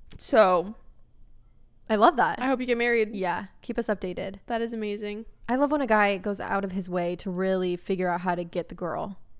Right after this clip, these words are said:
Speaker 1: It's just a beautiful story unfolding
Speaker 2: Yeah.
Speaker 1: in front of our eyes.
Speaker 2: It's another Colleen Hoover book.
Speaker 1: <laughs>
Speaker 2: We've got so many things happening.
Speaker 1: Oh, I know. Wow.
Speaker 2: Do you
Speaker 1: This
Speaker 2: have any
Speaker 1: was
Speaker 2: more?
Speaker 1: great. That was my last one.
Speaker 2: Okay.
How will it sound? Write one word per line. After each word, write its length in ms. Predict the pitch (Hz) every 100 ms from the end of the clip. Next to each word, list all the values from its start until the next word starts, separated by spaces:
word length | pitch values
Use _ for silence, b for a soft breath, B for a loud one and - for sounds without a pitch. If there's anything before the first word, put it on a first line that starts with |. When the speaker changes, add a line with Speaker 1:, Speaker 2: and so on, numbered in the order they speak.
| -
Speaker 1:
It's 240 | 247 - -
just 220 | 285 -
a 40 |
beautiful 400 | 233 254 240 247
story 340 | 240 247 233 220
unfolding 680 | 226 226 220 220 220 233 233
Speaker 2:
Yeah. 300 | 208 196 196 - - -
Speaker 1:
in 80 | 247
front 180 | 262 254
of 80 | 247
our 260 | 226 247 240
eyes. 280 | 226 233 233
Speaker 2:
It's 80 | 233
another 220 | 214 214
Colleen 260 | - 202 196
Hoover 200 | 196 196
book. 220 | 180 180 - B
Speaker 1:
<laughs> 200 | - -
Speaker 2:
We've 680 | - 605 571 330 - - -
got 360 | 214 196 -
so 300 | - - 262
many 260 | 214 214 214
things 240 | 208 190 196
happening. 440 | 175 170 170 190
Speaker 1:
Oh, 40 | 262
I 100 | 254
know. 380 | 240 220 - - - - - -
Wow. 380 | 226 208 196 202
Speaker 2:
Do 40 |
you 20 | - - - - - _ -
Speaker 1:
This 100 | 190
Speaker 2:
have 80 | 196
any 80 |
Speaker 1:
was 40 | 196
Speaker 2:
more? 80 | 233
Speaker 1:
great. 380 | 226 208 -
That 100 | -
was 80 | 262
my 120 | 269
last 200 | 247 254
one. 160 | 277 262
Speaker 2:
Okay. 280 | 254 277 302